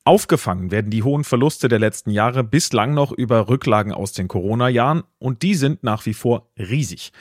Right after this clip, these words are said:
Sechzehn Komma sechs Milliarden Euro hat BioNTech auf der hohen Kante und trotzdem, der Puffer schmilzt weg und der Konzern ist im Großumbau. Deshalb werden unter anderem die Produktionswerke in Marburg und Idar-Oberstein geschlossen.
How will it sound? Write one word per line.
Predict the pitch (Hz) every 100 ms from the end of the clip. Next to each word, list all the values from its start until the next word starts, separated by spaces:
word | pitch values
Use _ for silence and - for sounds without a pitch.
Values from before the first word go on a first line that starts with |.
| - - _ _
Sechzehn | - 165 - 202 175
Komma | 170 135
sechs | 139 -
Milliarden | 143 123 107 123 139
Euro | - 113 104 90 82
hat | 85 -
BioNTech | 95 98 104 113 117 - -
auf | 104
der | - 107
hohen | 117 120
Kante | 117 147 165 165 - - _ _
und | 117
trotzdem, | - 135 - 139 135 139 _
der | 123
Puffer | - 117 -
schmilzt | 104 - 117 110 -
weg | 117 - - - _
und | 139 113
der |
Konzern | - 123 - 101 98 -
ist | 110 -
im | 131
Großumbau. | 104 107 101 - 87 - - - _ _ - _ _ -
Deshalb | 110 143 -
werden | 143 135
unter | 104 127 69
anderem | 113 156 160 160
die | 131
Produktionswerke | 127 117 110 123 123 - 104 110 104
in | 98
Marburg | 101 98 117 110 107
und | -
Idar-Oberstein | - 104 95 147 127 - 98 92
geschlossen. | 98 117 110 151